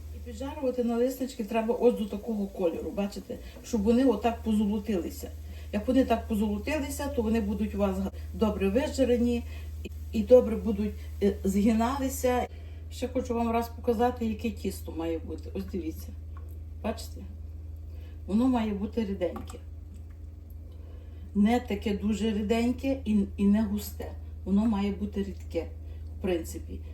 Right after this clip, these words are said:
Ось таке між, між густішим і між самим таким рідшим. Бачите, ось таке тісто. Дивіться, налисники я вже пожарила і я вже їх порубила.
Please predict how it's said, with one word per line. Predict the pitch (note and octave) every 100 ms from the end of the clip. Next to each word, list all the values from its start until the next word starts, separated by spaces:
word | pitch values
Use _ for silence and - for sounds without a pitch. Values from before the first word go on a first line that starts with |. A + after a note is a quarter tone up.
| - -
Ось | G3+
таке | A3+ G#3+ G3+
між, | F3 G#3 G3+ - - - -
між | G#3 A#3 G3
густішим | G#3+ - - B3+ C#4 D#4 C#4 A3
і | G#3+
між | A3 G#3+
самим | - A3+ B3 B3
таким | - G3+ G#3+ A3
рідшим. | F#3+ E3+ - - -
Бачите, | G#3 - - -
ось | F#3 G3
таке | - -
тісто. | - - F3+ - G3 - -
Дивіться, | - - -
налисники | A#3 B3 E4+ - B3 A#3+ A3
я | B3+
вже | A3
пожарила | F3+ G#3+ G#3 G3+ G3+ A3 A#3
і | - A3
я | B3+
вже | C4+ A3
їх | A3 A#3+
порубила. | - A3+ A#3+ A#3 G3 F3 F3+ G3